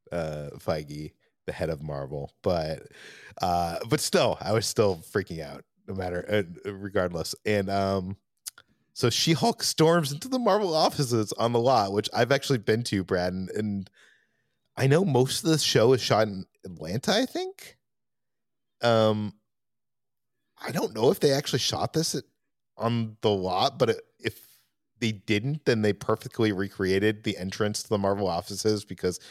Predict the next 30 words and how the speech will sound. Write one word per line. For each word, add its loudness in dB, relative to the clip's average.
as 0
those, 2
like, 0
Iron 0
Man, 2
uh, 2
suits -2
in 2
there, 2
has -4
that -4
Marvel, -8
like, -4
it, -10
it, -6
it -4
looks -2
exactly -4
like -12
that. -16
So -10
I 0
think 2
they 4
probably 0
actually -8
filmed -10
the -8
sequence -8
there. -6